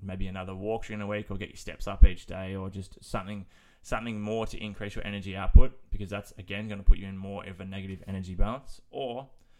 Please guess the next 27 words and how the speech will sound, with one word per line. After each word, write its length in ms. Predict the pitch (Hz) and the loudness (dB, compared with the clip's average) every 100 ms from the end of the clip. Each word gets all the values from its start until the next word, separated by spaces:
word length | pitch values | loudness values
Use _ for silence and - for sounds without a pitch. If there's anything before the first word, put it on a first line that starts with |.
| - - - | -20 -20 -20
you 80 | - | -16
can 120 | 113 | -8
do 140 | 113 110 | -6 -6
a 40 | |
super, 480 | - - 131 127 123 | -8 -8 -6 -4 -6
super 280 | 117 120 110 | -6 -10 -10
small 280 | - 113 107 | -8 -6 -4
amount 240 | 104 98 | -6 -6
of 120 | 92 | -4
both. 360 | 98 90 - - - - - - | -2 -2 -2 -2 -4 -12 -20 -14
But 60 | 107 | -8
you 40 | |
don't 160 | 110 113 | -6 -6
need 60 | |
to 80 | 127 | -6
do 120 | 120 | -6
anything 300 | 120 117 107 | -6 -6 -6
crazy. 340 | 92 98 95 - | -4 -6 -6 -10
You 80 | |
don't 140 | 95 101 | -8 -8
need 100 | 110 | -6
to 80 | 107 | -4
go, 300 | 107 104 98 | -2 -2 -4
you 100 | 104 | -8
know, 80 | 98 | -6
when 140 | 101 | -6
you 160 | 104 | -6